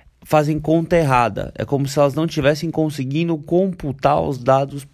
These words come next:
corretamente. Por isso que várias oportunidades as pessoas não enxergam. É por isso que dificilmente você vai ter um super produto e você estoura de uma hora pra outra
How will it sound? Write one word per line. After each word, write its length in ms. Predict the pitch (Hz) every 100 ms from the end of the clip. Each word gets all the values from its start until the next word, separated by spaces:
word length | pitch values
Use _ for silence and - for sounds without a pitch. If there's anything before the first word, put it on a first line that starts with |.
| _ -
corretamente. 840 | - 135 131 131 131 123 120 123
Por 160 | - 120
isso 140 | 135
que 120 | - 170
várias 480 | 127 131 156 151
oportunidades 840 | 151 147 147 139 143 127 113 117 131
as 100 | 135
pessoas 380 | - 123 135 123
não 220 | 127 143
enxergam. 800 | 156 165 - 120 123 117 98 - - - - - - -
É 60 | 117
por 160 | 131
isso 240 | 135 147 170
que 180 | -
dificilmente 1200 | 143 123 156 185 - 180 - 175 147 135 143 160 160
você 360 | 139 135 143
vai 240 | 135 135 139
ter 220 | 143 143
um 120 | 139
super 440 | 135 - 160 160 165
produto 600 | 151 147 120 135 151 151
e 20 |
você 340 | 143 139 135 139
estoura 540 | 135 - 131 131 139
de 60 | 139
uma 140 | 131
hora 180 | 127 127
pra 180 | - 120
outra 400 | 127 147 180